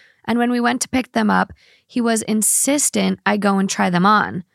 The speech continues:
and I could use their bedroom. He was very specific that I use their bedroom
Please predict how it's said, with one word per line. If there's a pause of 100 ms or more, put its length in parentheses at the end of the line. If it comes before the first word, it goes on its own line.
(300)
and
I
could
use
their
bedroom. (480)
He
was
very
specific (320)
that
I
use (260)
their
bedroom